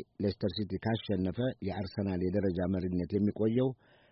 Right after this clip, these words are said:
ለሃያ አራት ሰዓት ብቻ ይሆናል ማለት ነው። በስፔን ላሊጋ መሪው ባርሴሎና ያለፉትን ሁለት ጨዋታዎች እኩል ተለያይቶ ነጥብ በመጣሉ ብቻውን ከመሮጥ ገርገብ ብሏል። አትሌቲኮ ማድሪድ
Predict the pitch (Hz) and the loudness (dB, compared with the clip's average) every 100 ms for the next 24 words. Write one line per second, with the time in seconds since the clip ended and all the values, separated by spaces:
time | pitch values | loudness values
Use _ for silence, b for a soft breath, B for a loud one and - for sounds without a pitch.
0 | - 107 110 110 110 110 107 - 107 98 | -6 0 0 0 0 2 0 0 -4 -4
1 | 98 110 120 117 104 104 95 90 90 87 | -4 -4 -2 0 2 2 2 2 2 0
2 | 82 90 78 - _ b b b 117 113 | -2 -4 -4 -8 _ b b b -4 -2
3 | - 117 117 113 117 135 135 - _ 107 | 2 2 4 4 4 2 0 -8 _ 4
4 | 107 107 95 85 101 - 113 107 101 95 | 6 6 4 2 -2 0 2 4 4 2
5 | - _ _ _ 101 95 92 - 120 107 | -2 _ _ _ -2 0 -2 -2 0 2
6 | 113 104 - - 95 92 98 95 - 98 | 2 0 -6 -6 -2 -2 0 -2 -2 -6
7 | - 113 104 104 101 95 90 95 92 95 | -4 -4 -2 0 2 2 0 -2 -2 -2
8 | - 95 101 101 104 117 127 - 104 110 | -2 0 2 2 0 0 -2 -4 -6 -6
9 | - - 98 101 90 - 92 90 87 85 | -4 -2 2 2 0 -4 -2 0 0 -2
10 | - _ 76 76 87 73 76 73 69 71 | -4 _ -14 -6 -6 -4 -6 -6 -8 -10
11 | 69 69 - _ _ b b b b _ | -10 -12 -18 _ _ b b b b _
12 | 90 - 95 - 101 101 95 123 156 | -8 -2 -2 0 2 4 4 2 2